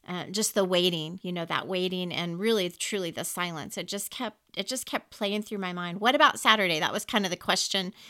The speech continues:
that kept going through my mind. "What about Saturday? How, how do we reconcile this?" What were those,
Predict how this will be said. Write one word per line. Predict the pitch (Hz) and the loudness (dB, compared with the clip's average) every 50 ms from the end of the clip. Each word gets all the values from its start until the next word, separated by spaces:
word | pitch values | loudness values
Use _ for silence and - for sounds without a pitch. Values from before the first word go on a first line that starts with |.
| - - _ | -20 -20 _
that | _ 190 185 | _ -6 -6
kept | - - 190 170 - | -4 -6 -6 -4 -4
going | 190 175 170 180 | -6 -6 -6 -6
through | - 185 | -8 -8
my | 185 180 | -8 -6
mind. | 175 175 170 170 170 175 | -6 -6 -6 -6 -8 -4
"What | 175 185 196 240 | -4 -2 -2 -2
about | 247 277 269 262 - - | -4 -4 -6 -6 -8 -8
Saturday? | - - 185 196 214 226 208 185 180 - 185 196 | -8 -6 -4 -4 -4 -4 -4 -6 -6 -8 -8 -8
How, | - - 190 196 220 220 226 226 233 240 233 - _ _ _ _ _ _ _ _ _ _ _ _ _ _ _ _ | -8 -10 -8 -6 -6 -4 -4 -4 -6 -6 -10 -14 _ _ _ _ _ _ _ _ _ _ _ _ _ _ _ _
how | - - 226 226 | -10 -6 -4 -4
do | 240 | -2
we | 233 233 220 | -2 0 4
reconcile | 208 190 202 - 202 202 - 196 190 180 | 4 2 2 2 -4 -4 -2 -4 -2 0
this?" | 180 175 175 180 - - | 0 -2 -2 -2 0 2
What | 202 190 - - | 2 2 2 2
were | 233 214 208 202 202 196 196 | 0 2 4 4 2 2 0
those, | 196 190 185 180 180 180 175 175 180 180 196 - - | 0 -2 0 0 0 0 -2 -2 -4 -6 -6 -8 -10